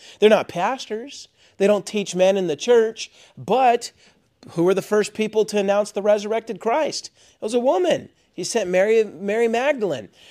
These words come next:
So we could teach women to be evangelists of the lost, both men and women." Now, they rejected, uh, oaths based on the Sermon on the Mount. I think that's a misreading of it.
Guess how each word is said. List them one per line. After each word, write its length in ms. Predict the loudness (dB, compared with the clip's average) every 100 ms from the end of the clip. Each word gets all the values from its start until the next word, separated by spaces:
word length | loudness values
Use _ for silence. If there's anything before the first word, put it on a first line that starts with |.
| -16
So 280 | 0 4 4
we 380 | 4 -4 -2 -2
could 240 | -2 -8
teach 380 | -6 -4 -4 -6
women 340 | -4 -2 -2 -4
to 100 | -4
be 160 | 0
evangelists 1000 | 0 0 -4 -4 -6 -6 -8 -10 -12 -14 _ _ -6
of 160 | -4 -2
the 100 | -2
lost, 420 | -2 -4 -8 -6
both 200 | -2 -2
men 260 | 0 -2 -2
and 300 | -6 -4 -4
women." 280 | -4 -8 -16 _ _ _ _ -20 -4
Now, 100 | 0
they 140 | 2 2
rejected, 640 | 2 4 4 2 0 -2
uh, 280 | -4 -4 -4 0
oaths 800 | 2 4 2 0 -10 -12 -14 -18 _ _ -6
based 240 | -6 -4
on 180 | -6 -6
the 60 |
Sermon 340 | -4 -2 0 0
on 120 | -2
the 60 | -4
Mount. 320 | -4 -4 -4
I 60 |
think 180 | -6 -8
that's 200 | -8 -6
a 40 | -4
misreading 560 | -4 2 6 6 4
of 140 | -2 -4
it. 180 | -6